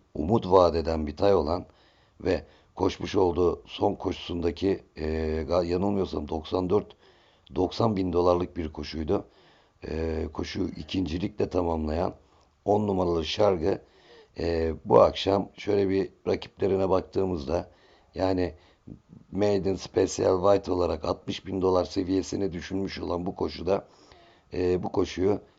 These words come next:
kazanması bana göre normal sonuç gibi görünüyor. Hayatın ilk koşusuydu ve Gulfstream Park'taki koşuydu.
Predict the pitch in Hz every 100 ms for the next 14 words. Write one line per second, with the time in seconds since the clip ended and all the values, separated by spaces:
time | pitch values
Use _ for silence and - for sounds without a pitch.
0 | - 113 95 87 76 76 - 101 - -
1 | _ _ - 104 92 80 101 95 98 101
2 | 104 95 90 82 76 78 80 78 76 71
3 | 82 104 - _ _ - - _ _ _
4 | _ _ - - - - 90 110 113 113
5 | 120 - 90 - 90 104 110 107 110 -
6 | 87 78 82 - - - 78 78 82 92
7 | 101 101